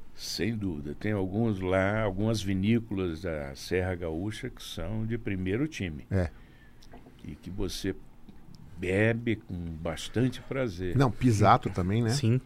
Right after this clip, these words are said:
Speaker 2: Fausto.
Speaker 1: Pisato é
Speaker 3: É.
Speaker 1: ótimo.
Speaker 3: E é uma região que também tá muito preparada pra receber o turista, né?
Speaker 2: Sim,
Speaker 3: Com um enoturismo
Speaker 2: sim.
Speaker 3: maravilhoso, né? Uma experiência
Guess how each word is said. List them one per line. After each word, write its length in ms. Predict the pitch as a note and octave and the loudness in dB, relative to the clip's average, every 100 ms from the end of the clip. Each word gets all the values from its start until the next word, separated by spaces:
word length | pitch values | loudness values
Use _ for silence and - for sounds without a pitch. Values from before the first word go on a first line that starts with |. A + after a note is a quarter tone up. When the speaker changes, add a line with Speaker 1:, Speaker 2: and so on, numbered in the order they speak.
| - | -8
Speaker 2:
Fausto. 800 | - - - F#2+ A#2+ A2 A2 G#2+ | -14 -6 4 8 10 8 6 4
Speaker 1:
Pisato 20 | |
é 180 | F#2 G#2 | 6 6
Speaker 3:
É. 40 | |
Speaker 1:
ótimo. 380 | G2+ A2 - C#2+ - - - | 4 2 -6 -10 -12 -14 0
Speaker 3:
E 180 | A2 G#2 | 6 8
é 60 | A2 | 8
uma 160 | B2+ | 8
região 500 | A#2 A2 G#2+ A#2+ C#3+ - - - - - - - - - | 6 8 10 10 8 4 -10 -20 -20 -20 -20 -20 -4 2
que 80 | |
também 180 | - A#2+ | 6 8
tá 80 | B2 | 8
muito 160 | C3+ - | 6 8
preparada 440 | C3+ C3 B2 C3 | 6 6 6 4
pra 100 | C3 | 6
receber 340 | C3 - A#2+ | 4 6 6
o 60 | A#2+ | 6
turista, 560 | B2 G#2+ A2 C#3 - F#2 | 6 6 6 4 2 2
né? 220 | A2 A#2+ | 8 10
Speaker 2:
Sim, 60 | C3 C#3 | 12 12
Speaker 3:
Com 40 | |
um 40 | |
enoturismo 680 | C#3 C3 A2+ A2+ C3 B2+ A2+ | 12 12 12 12 12 12 10
Speaker 2:
sim. 60 | G2+ | 10
Speaker 3:
maravilhoso, 1160 | G#2+ A#2 C3 A2+ G2+ G2 A#2 C3+ A#2+ G#2+ G2+ G2+ | 10 12 12 10 10 12 12 12 12 12 10 8
né? 100 | A#2+ | 8
Uma 120 | A#2 | 8
experiência 760 | G#2+ B2+ A#2 B2+ E3 - C#3+ | 8 10 10 12 10 10 8